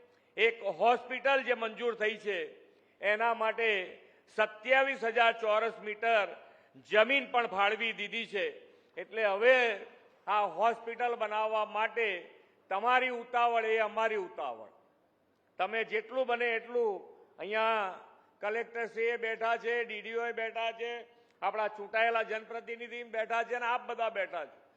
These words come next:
હવે તમે જેટલી ઉતાવળ કરશો એટલી આ ઝડપથી હોસ્પિટલ આપણે બનાવીશું.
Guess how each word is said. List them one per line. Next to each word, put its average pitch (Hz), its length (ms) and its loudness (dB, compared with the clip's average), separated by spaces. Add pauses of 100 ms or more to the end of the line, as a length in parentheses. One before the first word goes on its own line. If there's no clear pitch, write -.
(280)
હવે 196 280 4
તમે 254 280 -2
જેટલી 233 420 -4
ઉતાવળ 226 380 0
કરશો 220 300 -6
એટલી 214 300 -6
આ 214 160 -4
ઝડપથી 202 440 -4
હોસ્પિટલ 196 440 -2
આપણે 190 320 0 (640)
બનાવીશું. 202 600 0